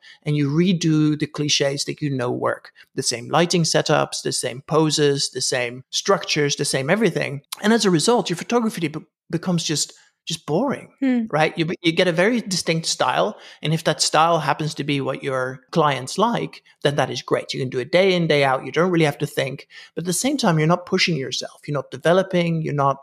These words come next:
Speaker 1: what I really like about photography is the, is the experimentation. It's the development. It's the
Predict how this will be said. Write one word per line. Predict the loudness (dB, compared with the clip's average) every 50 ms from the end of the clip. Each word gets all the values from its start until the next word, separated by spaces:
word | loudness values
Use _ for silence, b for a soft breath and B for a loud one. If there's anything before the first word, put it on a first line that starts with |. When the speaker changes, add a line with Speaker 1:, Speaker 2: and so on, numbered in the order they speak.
| b b b b b _
Speaker 1:
what | 0 0 2
I | 2 2
really | 2 2 4 4 4 4 4 4 4
like | 2 2 0 -2 -2 -4
about | -4 -4 -4 -6 -6 -10
photography | -14 -14 -14 -14 -10 -10 -8 -4 -4 -4 -4 -4 -10 _ _ _ _ _ _ _ -4
is | 0 2 4 4 4 2 -2 -2
the, | 0 0 2 4 4 4 2 2 2 2 0 -2 -4 -6 -8
is | -8 -6 -6
the | -4 -6
experimentation. | -6 -6 -6 -2 -2 -2 -2 -2 -6 -6 -4 -4 -4 -4 -4 -6 -8 -10 -14
It's | -14 -12 -10 -10
the | -10 -8
development. | -8 -8 -6 -2 0 0 0 -2 -2 -6 -14 -14 -14 -14 -12
It's | -12 -8 -6 -6 -2
the | 0 0 0 0